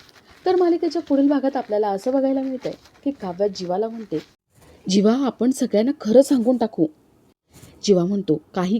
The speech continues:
खरं सांगायचं नाही. नंदिनीचा माझ्यावरचा, प्रेमावरचा, लग्नावरचा विश्वास उडेल आणि त्यामुळे मी असं काहीही करणार नाहीये." नंदिनी जीवाला आवाज देत असते.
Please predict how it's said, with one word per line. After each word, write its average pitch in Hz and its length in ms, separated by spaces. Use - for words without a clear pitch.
खरं 202 140
सांगायचं 202 420
नाही. 180 240
नंदिनीचा 196 460
माझ्यावरचा, 180 640
प्रेमावरचा, 190 600
लग्नावरचा 226 520
विश्वास 233 400
उडेल 202 220
आणि 202 200
त्यामुळे 220 360
मी 247 140
असं - 220
काहीही 196 360
करणार 202 320
नाहीये." 175 340
नंदिनी 302 360
जीवाला 247 300
आवाज 180 260
देत 175 160
असते. 170 220